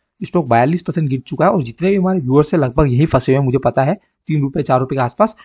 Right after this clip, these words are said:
और उन-, उन्होंने इसको एवरेज भी कर लिया है। तीन रुपये जैसे सिक्सटी थ्री था यहाँ था, किसी ने दो रुपये बाई किया, उसको अभी एवरेज करके बैठे हैं। उनको लग रहा है वो प्राइस वापस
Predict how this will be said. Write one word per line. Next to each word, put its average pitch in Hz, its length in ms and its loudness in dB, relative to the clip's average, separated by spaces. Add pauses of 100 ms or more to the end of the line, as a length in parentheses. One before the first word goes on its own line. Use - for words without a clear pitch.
(220)
और 190 100 2
उन-, 170 480 -2
उन्होंने 165 360 0
इसको - 240 -4
एवरेज 143 280 0
भी 170 80 0
कर 147 120 -2
लिया 113 160 -2
है। 110 40 -8
तीन 160 220 -4
रुपये 156 180 -2
जैसे 147 160 -2
सिक्सटी 139 260 -8
थ्री 160 200 0
था 156 60 -2
यहाँ 123 160 -2
था, 113 180 -4 (140)
किसी 151 180 -6
ने 143 40 -4
दो 139 100 2
रुपये 147 160 0
बाई 131 160 0
किया, 165 220 -8 (320)
उसको 185 220 -2
अभी 190 240 0
एवरेज 170 200 0
करके 165 180 -2
बैठे 127 220 -2
हैं। 120 80 -2
उनको 156 260 0
लग 135 160 4
रहा 151 100 -2
है 170 60 2
वो 165 100 4
प्राइस 143 260 2
वापस 131 260 0